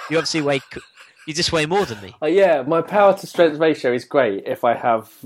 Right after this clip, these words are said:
Speaker 2: yeah, if I combine different bodies, it would be perfect.
Speaker 1: But if I, if I wore a backpack with, I mean, how, how heavy are you, if you don't mind me, mind me asking?
Speaker 2: I am
Speaker 1: Thirteen stone?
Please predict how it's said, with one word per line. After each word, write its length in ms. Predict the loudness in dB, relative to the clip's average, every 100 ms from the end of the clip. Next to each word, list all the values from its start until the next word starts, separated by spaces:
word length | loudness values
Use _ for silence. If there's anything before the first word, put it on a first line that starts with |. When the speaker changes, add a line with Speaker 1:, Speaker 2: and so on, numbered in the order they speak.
| -6
Speaker 2:
yeah, 220 | 0 2 0
if 140 | -4
I 120 | -2 -2
combine 560 | -4 -8 0 0 0
different 280 | -4 -8 -6
bodies, 440 | -4 -4 -8 -10
it 80 | -8
would 80 | -6
be 100 | -8
perfect. 640 | -2 2 2 -2 -16 _ _ _ _ _ _ -20 _ -6
Speaker 1:
But 120 | -4
if 100 | 0
I, 140 | -2
if 200 | -2 -2
I 120 | -2
wore 200 | 0 0
a 60 | 0
backpack 600 | -2 -6 -6 -10 -10 -12
with, 400 | -10 -10 -12 -20 -20 -20 -12
I 40 |
mean, 120 | -8 -4
how, 220 | -2 -2
how 180 | -2 -4
heavy 300 | -4 -4 -6
are 100 | -8
you, 240 | -14 -18 -18
if 100 | -10
you 80 |
don't 160 | -8 -8
mind 160 | -10 -12
me, 240 | -16 -20 _ -14
mind 160 | -12 -8
me 60 |
asking? 400 | -6 -6 -6 -8 -14 _ _ _ _ _ _
Speaker 2:
I 140 | -14 -12
am 120 | -10
Speaker 1:
Thirteen 340 | -4 -4 -4 -4
stone? 280 | -4 -4